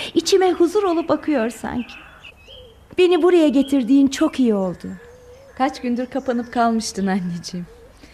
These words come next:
Speaker 2: Bu hava, orman beni de canlandırdı. <laughs> Köşke bak, ne güzel görünüyor. Dış görünüşündeki incelik çevresiyle öyle uyumlu ki. Bir mimarlık harikası.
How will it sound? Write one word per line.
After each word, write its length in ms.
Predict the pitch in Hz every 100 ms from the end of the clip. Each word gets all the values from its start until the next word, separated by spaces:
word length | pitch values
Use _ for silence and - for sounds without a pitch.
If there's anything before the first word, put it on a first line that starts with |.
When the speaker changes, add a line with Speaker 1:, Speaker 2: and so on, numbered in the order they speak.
| - - - - - - - -
Speaker 2:
Bu 160 | 330 294 254
hava, 420 | 269 247 269 262
orman 600 | 277 320 311 294 285 302
beni 240 | 359 330
de 120 | 285 285
canlandırdı. 920 | 269 269 269 269 269 277 262 - 294 - 254 -
<laughs> 300 | 277 285 311
Köşke 580 | - 453 453 - 440 285
bak, 240 | 247 247
ne 140 | 262 311
güzel 500 | 277 226 220 202 185
görünüyor. 520 | 185 190 190 170 190 - - - - - -
Dış 220 | 262 339
görünüşündeki 680 | - 277 262 269 269 262 262
incelik 500 | 269 240 240 247 247
çevresiyle 680 | - 262 247 262 262 247 247
öyle 260 | 302 339 392
uyumlu 520 | - 285 294 294 320
ki. 180 | - 226 - _ _ _ _ _ - -
Bir 180 | 220 269
mimarlık 680 | 269 262 269 302 320 392 302
harikası. 640 | 190 180 - 202 - -